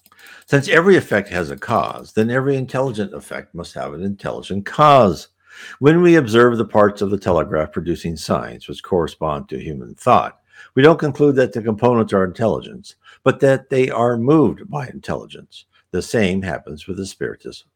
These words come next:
phenomena. If the intelligence which produces them is not ours, then it is evidently from a foreign intelligence.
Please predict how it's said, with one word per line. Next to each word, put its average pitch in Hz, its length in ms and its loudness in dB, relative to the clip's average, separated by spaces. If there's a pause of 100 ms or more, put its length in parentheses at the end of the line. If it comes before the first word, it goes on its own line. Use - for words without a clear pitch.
phenomena. 107 840 0 (800)
If 170 240 4
the 165 120 4
intelligence 131 600 0
which 101 120 -10
produces 101 500 -2
them 90 240 0
is 80 200 -8
not 73 240 -6
ours, 73 440 -2
then 87 140 -8
it 80 100 -8
is 71 260 -16
evidently 117 560 -6
from 101 420 -2
a 87 120 -8
foreign 135 560 -2
intelligence. 123 880 -2